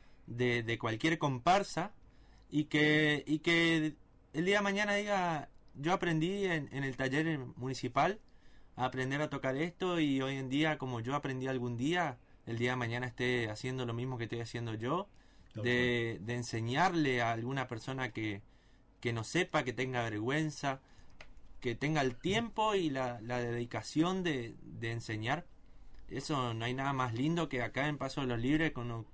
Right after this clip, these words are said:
Speaker 1: con lo que vivimos el carnaval,
Speaker 2: Claro.
Speaker 1: que siga creciendo. De eso terminamos,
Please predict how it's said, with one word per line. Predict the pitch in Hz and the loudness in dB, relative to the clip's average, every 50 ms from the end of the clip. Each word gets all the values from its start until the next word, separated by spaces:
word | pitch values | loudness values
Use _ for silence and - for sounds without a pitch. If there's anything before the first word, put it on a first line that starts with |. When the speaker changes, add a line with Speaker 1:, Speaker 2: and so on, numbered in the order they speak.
| - - - | -20 -16 -8
Speaker 1:
con | - 113 110 | -6 -6 -6
lo | 113 110 | -4 -4
que | 117 | -4
vivimos | 110 110 113 113 120 127 143 139 131 | -4 -2 -2 -2 0 0 0 0 -2
el | 127 120 | -2 -4
carnaval, | 123 117 110 104 101 104 113 131 156 160 - - - - | -6 -6 -4 -4 -2 0 0 0 0 -2 -6 -8 -12 -14
Speaker 2:
Claro. | - 90 85 80 - - - | -14 -14 -14 -14 -16 -10 -4
Speaker 1:
que | - 117 120 | -4 -4 -2
siga | - - 151 175 180 165 - | 0 0 2 4 4 4 2
creciendo. | - 135 123 117 - - 160 175 185 175 156 135 139 - - - - - - - - | 2 -2 -2 -2 -2 0 2 2 4 2 0 -2 -4 -10 -16 -20 -20 -20 -18 -16 -14
De | 80 - 95 117 | -12 -8 -8 -8
eso | 117 - 123 117 | -6 -6 -8 -6
terminamos, | 123 113 110 113 110 113 120 123 120 113 110 | -6 -6 -6 -6 -6 -4 -4 -4 -4 -6 -8